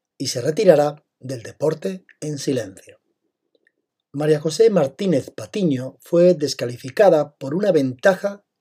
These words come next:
que no tenía, ya que aún teniendo cromosomas X Y, tenía un síndrome de insensibilidad a los andrógenos, también conocido como síndrome de Morris.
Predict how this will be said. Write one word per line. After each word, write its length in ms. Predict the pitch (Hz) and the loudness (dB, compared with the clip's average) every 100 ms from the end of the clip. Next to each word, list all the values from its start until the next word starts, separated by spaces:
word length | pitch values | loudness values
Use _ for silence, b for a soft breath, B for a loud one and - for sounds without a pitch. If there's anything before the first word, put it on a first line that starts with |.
| _ _ | _ _
que 140 | 143 | -2
no 180 | 135 139 | 0 -2
tenía, 420 | 120 107 95 98 _ _ _ _ _ _ _ _ _ | -4 -8 -18 -20 _ _ _ _ _ _ _ _ _
ya 200 | 135 202 | 4 4
que 100 | - | 10
aún 240 | 175 190 190 | 8 8 2
teniendo 400 | 151 151 151 123 | 2 2 2 0
cromosomas 720 | 123 110 104 156 123 - - _ | -2 -8 -4 -4 -4 -8 -18 _
X 480 | 170 - 123 - _ | 0 0 -14 -18 _
Y, 400 | 196 196 170 135 123 120 _ _ _ - | -6 4 6 6 0 -8 _ _ _ -16
tenía 540 | 120 151 160 151 151 | -4 0 0 -2 -8
un 200 | 160 190 | -6 -6
síndrome 680 | 185 - 147 127 120 120 - _ | -6 -4 -2 -2 -6 -10 -16 _
de 140 | - | -18
insensibilidad 840 | 110 - 104 190 202 165 147 135 - _ | -16 -16 -6 -2 4 6 4 -2 -10 _
a 140 | 135 127 | -10 -8
los 180 | 123 | -10
andrógenos, 720 | 123 120 180 - 104 101 - _ _ _ _ _ _ | -12 -8 -8 -8 -12 -20 -20 _ _ _ _ _ _
también 400 | - 104 165 185 | -20 -2 2 2
conocido 600 | 180 120 - 160 156 160 | 0 -6 -4 -4 2 2
como 280 | 143 117 107 | 0 -14 -12
síndrome 680 | - 196 196 196 196 196 - _ _ _ | -8 -6 -6 -6 -6 -8 -16 _ _ _
de 140 | 131 | -10
Morris. 560 | 117 95 95 90 - | -10 -14 -18 -20 -20